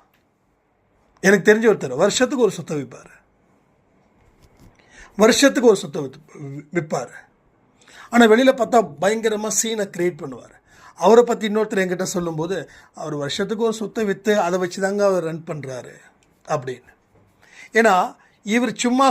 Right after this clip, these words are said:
சொல்றாரா, அதெல்லாம் நான் பார்க்கவே இல்லை. ஆனா நிறைய பெரிய பெரிய ஆட்களுடைய மகன்கள் வந்து அவங்களுக்கு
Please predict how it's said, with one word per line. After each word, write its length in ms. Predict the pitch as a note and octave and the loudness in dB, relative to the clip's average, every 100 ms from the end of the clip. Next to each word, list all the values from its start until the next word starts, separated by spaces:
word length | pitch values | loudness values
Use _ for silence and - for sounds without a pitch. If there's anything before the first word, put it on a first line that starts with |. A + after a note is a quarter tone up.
| B3+ | 2
சொல்றாரா, 480 | A3+ A3 G#3 G3+ G#3 G3+ | 2 4 4 4 0 -2
அதெல்லாம் 340 | - F#3+ G3 A3 | -4 0 2 2
நான் 160 | G3+ | 0
பார்க்கவே 400 | - D#3+ D#3+ D#3 | 0 -4 -4 -10
இல்லை. 180 | D3 C3 - - - | -10 -10 -18 -20 -10
ஆனா 220 | F3 D#3+ | -6 -4
நிறைய 580 | C3 B2+ D3 G#3+ C#4 D4+ D4+ | -6 -6 -4 -4 -2 -4 -6
பெரிய 420 | F#3 G3+ A#3+ A#3+ | -6 -2 -2 -2
பெரிய 220 | G3+ F#3 C3 | -2 -4 -4
ஆட்களுடைய 800 | D3 D#3+ _ E3+ C#3 B2 B2 B2+ A2+ | -6 -8 _ -10 -10 -10 -10 -10 -12
மகன்கள் 600 | A#2 C3 D3+ F3+ E3 B2+ | -12 -8 -6 -6 -6 -10
வந்து 400 | A#2 B2 A#2+ B2 B2 B2+ - _ _ - - | -12 -14 -12 -12 -12 -14 -18 _ _ -20 -8
அவங்களுக்கு 500 | F#3+ G3+ F3 E3 | -4 -2 -2 -4